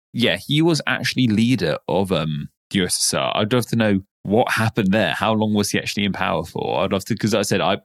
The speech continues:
I, I know these, I know the broad strokes, but you know the nitty gritty. I'd love to hear more about that guy, 'cause in, he, he's the pra-, he, he's depicted as being quite subdued and weak,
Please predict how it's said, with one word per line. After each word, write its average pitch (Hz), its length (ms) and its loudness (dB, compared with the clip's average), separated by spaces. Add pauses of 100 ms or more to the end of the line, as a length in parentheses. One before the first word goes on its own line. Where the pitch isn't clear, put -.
(400)
I, 107 280 2
I 113 100 0
know 110 400 2
these, 107 260 2
I 104 140 2
know 110 180 2
the 101 120 0
broad 98 280 -2
strokes, - 520 -2
but 90 260 -2
you 98 160 0
know 98 120 2
the 92 120 0
nitty 92 260 0
gritty. 95 280 -2
I'd 82 80 -2
love 98 140 -2
to - 80 -14
hear 101 100 -2
more 90 140 -2
about 82 260 0
that 82 180 -2
guy, 78 180 -4
'cause - 280 -6 (520)
in, 120 300 2
he, 127 220 2
he's 120 240 2
the 113 80 0
pra-, 120 240 0
he, 113 300 -2
he's 117 220 0
depicted - 480 -2
as 98 100 2
being 101 200 0
quite - 580 -4 (440)
subdued 95 840 2
and 87 200 -2
weak, 90 260 -2